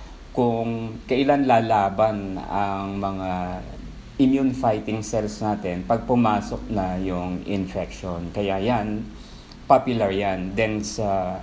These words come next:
tinatawag na wound healing o paggaling ng mga sugat, importante yan. So nagagamit yan, nare-recommend after surgery, pagka kayo ay, uh, naoperahan,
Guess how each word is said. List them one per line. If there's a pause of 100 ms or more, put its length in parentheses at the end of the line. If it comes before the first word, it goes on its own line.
(120)
tinatawag
na
wound
healing (640)
o
paggaling
ng
mga
sugat, (160)
importante
yan.
So
nagagamit
yan, (320)
nare-recommend
after
surgery, (640)
pagka
kayo
ay, (480)
uh,
naoperahan,